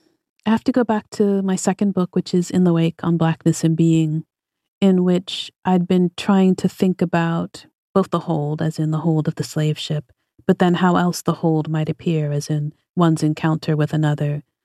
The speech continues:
um, a kind of, you know, ethical obligation to the other, where you see them, they see you. And so the various meanings of what it might be to be held, both as enclosure and as affirming, or at least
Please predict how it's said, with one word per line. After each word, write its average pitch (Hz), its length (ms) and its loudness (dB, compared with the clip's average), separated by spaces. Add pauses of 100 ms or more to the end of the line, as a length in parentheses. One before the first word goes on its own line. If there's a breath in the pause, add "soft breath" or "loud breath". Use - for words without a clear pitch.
(280)
um, 156 240 -2
a - 60 -4
kind 156 260 0
of, 151 240 0
you 160 120 -4
know, 147 160 -4
ethical 160 360 0
obligation 151 640 0
to - 100 -14
the 143 140 0
other, 143 280 -2
where 143 300 -2 (340 soft breath)
you 156 160 4
see - 220 2
them, 147 320 0
they 143 160 0
see 147 300 -2
you. 143 340 -2 (320)
And 170 80 2
so 170 140 2
the 165 100 0
various 160 480 0
meanings 151 800 0
of 143 260 -4
what 160 160 2
it 143 80 0
might 143 240 0
be 143 280 0
to - 100 -10
be 156 140 4
held, 143 440 -2 (320)
both 151 220 0
as 147 140 0
enclosure 156 800 0 (320)
and 156 320 2
as 147 440 -4 (120)
affirming, 151 640 0 (500)
or 156 140 0
at - 140 -2
least - 460 -2